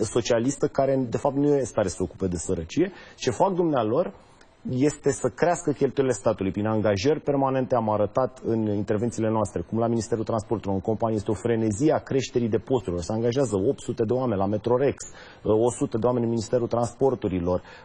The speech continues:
ă, creșteri de cheltuieli peste tot. Asta alimentează ciclul inflaționist și mai este o a treia măsură pe care ar putea să o ia, dar nu au,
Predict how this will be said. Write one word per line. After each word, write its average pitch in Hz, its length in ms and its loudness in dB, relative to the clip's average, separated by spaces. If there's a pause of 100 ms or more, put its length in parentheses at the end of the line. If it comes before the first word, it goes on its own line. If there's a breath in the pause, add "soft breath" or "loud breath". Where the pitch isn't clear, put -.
ă, 104 100 2
creșteri 135 440 0
de 110 80 2
cheltuieli 117 440 0
peste - 360 0
tot. - 340 -2
Asta 139 280 0
alimentează 147 640 2
ciclul 131 280 -2
inflaționist 104 720 -2
și - 160 -6
mai 143 140 4
este - 340 2 (140)
o 160 200 4
a 110 60 0
treia 131 240 0
măsură 113 380 0
pe 87 100 -6
care 175 220 -2
ar 143 100 0
putea 113 260 -2
să 117 120 -4
o 120 40 2
ia, 113 80 2
dar 95 180 0
nu 120 220 0
au, 120 200 2